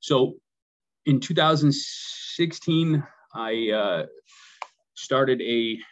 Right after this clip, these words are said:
binge of, like, a year and a half, a little over a year of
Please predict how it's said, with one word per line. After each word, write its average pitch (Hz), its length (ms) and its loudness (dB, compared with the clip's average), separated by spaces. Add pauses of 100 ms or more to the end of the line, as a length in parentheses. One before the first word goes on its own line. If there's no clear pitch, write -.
(140)
binge 123 520 4 (280)
of, 107 140 -8
like, 101 320 -4 (280)
a 101 40 -4
year 117 200 0
and 110 80 -2
a - 60 -8
half, 110 360 -4 (180)
a 127 240 0 (120)
little 160 280 4
over 127 160 2
a 113 40 -4
year 104 360 -2
of 95 120 -12